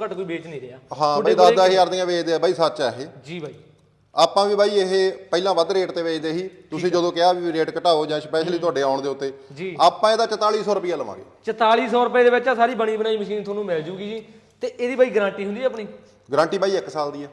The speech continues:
Speaker 1: ਇੱਕ ਸਾਲ ਦੀ ਫੁੱਲ ਗਾਰੰਟੀ। ਲੈ ਵੀ
Speaker 2: ਕੋਈ
Speaker 1: ਇੱਕ
Speaker 2: ਵੀ,
Speaker 1: ਸਾਲ ਦੀ
Speaker 2: ਕੋਈ ਵੀ
Speaker 1: ਗਾਰੰਟੀ ਆ।
Speaker 2: ਨੁਕਸ ਪੈ ਜੇ,
Speaker 1: ਜੀ।
Speaker 2: ਕੋਈ ਵੀ ਨੁਕਸ ਪੈ ਜੇ, ਆਪਾਂ ਬਾਅਦ ਦੇ ਵਿੱਚੋਂ ਵੀ ਆਪਾਂ ਦੇਣਦਾਰ ਆ, ਕਰਨ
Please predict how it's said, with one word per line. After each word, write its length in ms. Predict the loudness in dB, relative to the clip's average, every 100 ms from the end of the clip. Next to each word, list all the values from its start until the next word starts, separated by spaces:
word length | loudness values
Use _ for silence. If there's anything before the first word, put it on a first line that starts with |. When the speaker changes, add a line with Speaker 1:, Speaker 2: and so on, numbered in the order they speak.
| -6
Speaker 1:
ਇੱਕ 180 | -6 0
ਸਾਲ 180 | 0
ਦੀ 80 | 2
ਫੁੱਲ 160 | -2 -6
ਗਾਰੰਟੀ। 260 | -8 -8
ਲੈ 120 | -4 0
ਵੀ 80 |
Speaker 2:
ਕੋਈ 80 | 0
Speaker 1:
ਇੱਕ 100 | 2
Speaker 2:
ਵੀ, 80 | 0
Speaker 1:
ਸਾਲ 160 | 0 0
ਦੀ 60 |
Speaker 2:
ਕੋਈ 80 | 0
ਵੀ 80 | 0
Speaker 1:
ਗਾਰੰਟੀ 160 | -2
ਆ। 20 | -2
Speaker 2:
ਨੁਕਸ 240 | -2 -4
ਪੈ 240 | -2 0
ਜੇ, 220 | 0 -2 -4
Speaker 1:
ਜੀ। 260 | -8 -12 -16 -10
Speaker 2:
ਕੋਈ 180 | -4 -2
ਵੀ 120 | -2
ਨੁਕਸ 260 | -4 -4 -6
ਪੈ 200 | -6 -6
ਜੇ, 200 | -4 -6 -4
ਆਪਾਂ 360 | -4 0 0 0
ਬਾਅਦ 340 | 2 4 4
ਦੇ 100 | 0
ਵਿੱਚੋਂ 300 | -2 -6 -8
ਵੀ 200 | -4 -4 -2
ਆਪਾਂ 360 | -2 0 -4
ਦੇਣਦਾਰ 440 | -4 -6 -2 0 -2
ਆ, 80 |
ਕਰਨ 300 | -2 -2 -2